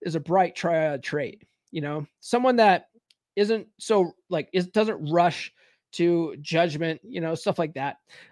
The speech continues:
Um, I can't remember exactly what the three are, but we do talk about it in this episode. So be sure to tune into that. He's a, he's a good dude. He's a Colorado guy. He lives in, he lives in Denver. His practice is in Denver. He's, uh, he's got a book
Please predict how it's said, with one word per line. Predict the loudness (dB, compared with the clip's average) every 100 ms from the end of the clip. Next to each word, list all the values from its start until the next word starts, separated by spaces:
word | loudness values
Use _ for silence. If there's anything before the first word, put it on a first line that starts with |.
| 10
Um, | 12 12 8
I |
can't | 6 6
remember | 6 2 4
exactly | 2 4 2 2 0
what | 0 0
the | -4
three | 0 2 4
are, | 4 6 4 2 _ _ 2
but | 6 6
we | 6
do | 0 0
talk | 2 0 0
about | -4 -4
it |
in | -6
this | -10 -10
episode. | -12 -12 -12 -12 _ _ _ _ _ _ _ _ _ 0
So | 10 12 12
be | 4
sure | 0 2
to | 2 0 _
tune | 0 4
into | 4 4
that. | 8 10 12 10
He's | 6
a, | 4
he's | 2 -2
a | 2
good | 2 4
dude. | 4 4
He's | 2
a | -2
Colorado | 4 6 6 4
guy. | 4 4 6 4
He |
lives | 0 0 0
in, | -2 -4 _ _ _
he | 0
lives | 0 0
in | -4
Denver. | -2 -2 -2 -2 -2
His | -4
practice | -2 -2 0 -6 -10
is | -10 -12
in | -10
Denver. | -8 -6 -6 -8 _ _ _ _
He's, | -4 -2 -2 2
uh, | 4 6
he's | 6 8
got | 8
a |
book | 8 6 6 2